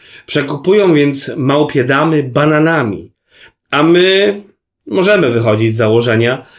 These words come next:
że robili to też nasi odlegli, dzicy przodkowie.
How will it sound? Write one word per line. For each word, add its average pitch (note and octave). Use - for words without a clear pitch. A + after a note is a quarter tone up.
że C#3
robili C3+
to B2+
też C3
nasi B2+
odlegli, A#2
dzicy A#2
przodkowie. A2